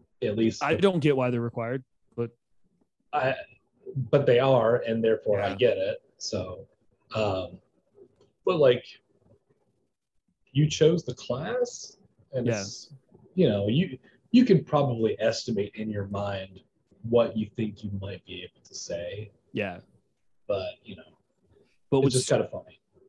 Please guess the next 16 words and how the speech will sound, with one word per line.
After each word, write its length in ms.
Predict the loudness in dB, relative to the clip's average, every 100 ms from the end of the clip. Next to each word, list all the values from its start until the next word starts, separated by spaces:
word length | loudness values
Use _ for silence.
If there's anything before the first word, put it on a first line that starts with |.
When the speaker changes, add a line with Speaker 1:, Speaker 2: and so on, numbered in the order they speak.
| _ -2
Speaker 2:
Did 220 | 0 2
you 100 | 2
know 200 | 2 2
at 80 | -2
Western, 500 | -6 -8 -12 -12 -14 _ _ _ _
this 180 | -4 -2
is 120 | -2
crazy, 560 | -4 -6 -6 -10 -12 -16 _ -10
uh, 380 | -8 -8 -10 -8
I 80 | -8
don't 120 | -6
mind 180 | -6 -8
saying 140 | -6
this 140 | -6 -6
is 80 | -8
crazy, 400 | -12 -12 -14